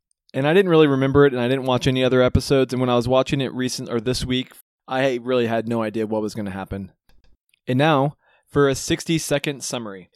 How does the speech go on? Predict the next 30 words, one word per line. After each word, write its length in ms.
Lindsay 460
is 100
having 280
a 60
hard 300
time 340
after 300
witnessing 480
her 140
grandmother's 640
death. 360
She 120
starts 340
to 100
rebel 400
in 100
school 420
and 140
begins 320
a 80
friendship 640
with 80
some 180
of 80
the 60
freaks, 560
while 180
her 120
brother, 420
Sam, 560